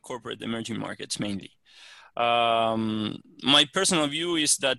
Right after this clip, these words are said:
much of this is driven by the fear of missing out. Uh, investors don't wanna miss,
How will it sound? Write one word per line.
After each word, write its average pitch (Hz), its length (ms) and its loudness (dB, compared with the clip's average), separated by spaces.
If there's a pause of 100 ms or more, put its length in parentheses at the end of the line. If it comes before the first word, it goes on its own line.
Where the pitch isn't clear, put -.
(120)
much 143 320 0
of 120 200 -6
this 143 240 -2
is 127 120 -4
driven 123 340 -6
by 110 340 -4
the 104 120 -14
fear 123 260 -8
of 113 100 -12
missing 117 360 -4
out. 135 420 -2
Uh, 104 640 -4 (640)
investors 127 440 2
don't 135 160 2
wanna 131 180 4
miss, 127 240 2